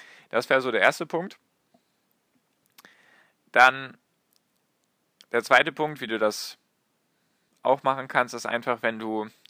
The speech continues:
sowieso jetzt nicht von, wie sagt man,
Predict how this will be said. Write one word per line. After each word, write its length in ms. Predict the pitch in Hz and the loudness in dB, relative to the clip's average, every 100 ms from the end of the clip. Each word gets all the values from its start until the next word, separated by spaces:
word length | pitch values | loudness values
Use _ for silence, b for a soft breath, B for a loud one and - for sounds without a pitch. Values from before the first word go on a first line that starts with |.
| - | -18
sowieso 600 | - 113 110 127 139 180 - _ b b b b b b _ _ _ | -10 -8 -4 -2 -2 -4 -10 _ b b b b b b _ _ _
jetzt 300 | - 131 - | -6 -6 -6
nicht 200 | 135 147 | -12 -10
von, 540 | - 117 117 113 107 104 | 0 2 2 -2 -12 -10
wie 80 | |
sagt 240 | 113 113 - | -4 -4 -4
man, 220 | 98 | -10